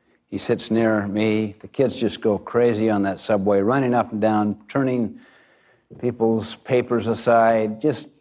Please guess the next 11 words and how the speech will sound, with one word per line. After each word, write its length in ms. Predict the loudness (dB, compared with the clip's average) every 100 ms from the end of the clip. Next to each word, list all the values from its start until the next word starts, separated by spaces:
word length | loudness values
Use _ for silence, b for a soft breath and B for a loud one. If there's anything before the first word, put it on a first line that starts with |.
| _
raucous 760 | 0 4 4 2 -4 -4 -10 -6
and 240 | -4 -2
rude. 540 | 0 0 0 -2 -6 -18 _ _ _ _ _ _ _ _ _ -4
I'm 180 | -4
sitting 360 | -2 -2 0 0
there, 340 | -2 -2 -4 B B B -6
"Oh, 400 | -4 -4 -8 -16
I 40 | -18
can't 240 | -18 -18
believe 380 | -14 -4 -2 -2
this." 400 | -6 -20 -20 -20